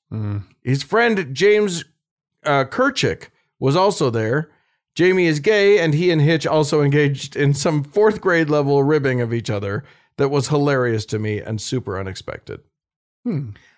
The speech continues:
Speaker 2: Uh, not a day of the Trump maladministration went by that I did not wish Hitch was around to skewer that
Speaker 1: Mm.
Speaker 2: narcissistic know-nothing.
Speaker 1: Yeah.
Speaker 2: Yeah.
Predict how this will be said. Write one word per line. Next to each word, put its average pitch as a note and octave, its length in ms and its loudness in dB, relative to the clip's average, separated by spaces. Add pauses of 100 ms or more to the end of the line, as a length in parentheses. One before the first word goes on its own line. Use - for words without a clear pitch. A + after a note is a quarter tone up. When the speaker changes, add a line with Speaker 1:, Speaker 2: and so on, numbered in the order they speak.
(120)
Speaker 2:
Uh, A2+ 300 -2
not D#3+ 480 0
a D#3 100 0
day A#3 520 2
of D#3+ 160 -4
the D3 180 0
Trump - 500 -4
maladministration D3+ 1300 0
went C3 220 -2
by A#2+ 360 -2 (320)
that B2+ 120 -2
I C3+ 120 2
did C3+ 180 0
not D#3 280 2
wish D3 320 0
Hitch F#3 380 -2
was C3+ 160 -2
around B2+ 680 -2
to C3+ 120 -2
skewer C#3+ 520 -2
that G#2+ 200 -2
Speaker 1:
Mm. G#2+ 80 -6
Speaker 2:
narcissistic A#2+ 1000 -6
know-nothing. F#2+ 640 -8
Speaker 1:
Yeah. E2 280 -12 (880)
Speaker 2:
Yeah. C#3+ 500 2